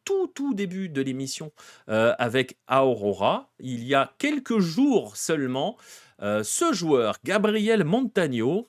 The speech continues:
euh, joueur, euh, d'Aurora, qui a connu quelques sélections avec la Bolivie U vingt, euh, avec la Bolivie U vingt, euh,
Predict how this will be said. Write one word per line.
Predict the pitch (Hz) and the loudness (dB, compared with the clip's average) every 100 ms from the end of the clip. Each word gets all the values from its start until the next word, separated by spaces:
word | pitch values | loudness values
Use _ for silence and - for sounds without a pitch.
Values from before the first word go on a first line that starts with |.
| - | 0
euh, | 123 117 | 2 2
joueur, | 123 139 143 - | 2 2 2 -2
euh, | 92 | -12
d'Aurora, | 95 123 147 131 127 110 165 | -2 0 2 4 2 2 0
qui | 269 123 | 0 -6
a | |
connu | - 127 123 | -6 -6 -8
quelques | - 247 - 196 | -6 -6 -4 -4
sélections | 185 170 - 185 165 | -4 -6 -6 -4 -2
avec | 120 - | -4 -4
la | 98 | -6
Bolivie | 139 208 190 151 165 - 185 | -2 -2 -2 -6 -10 -6 -2
U | 185 | -2
vingt, | 123 117 185 _ - - - - 123 | 0 0 -2 _ -20 -20 -20 -6 2
euh, | 120 120 120 117 117 117 - 127 | 4 6 4 2 -4 -6 -6 -4
avec | 127 143 | -2 -2
la | 120 | -2
Bolivie | 120 214 190 156 147 - | 0 -2 -2 -6 -10 -6
U | 131 | -6
vingt, | 101 92 165 - - - - | -4 -6 -8 -14 -20 -12 -2
euh, | 113 110 104 104 104 104 101 | 0 2 2 0 0 -2 -2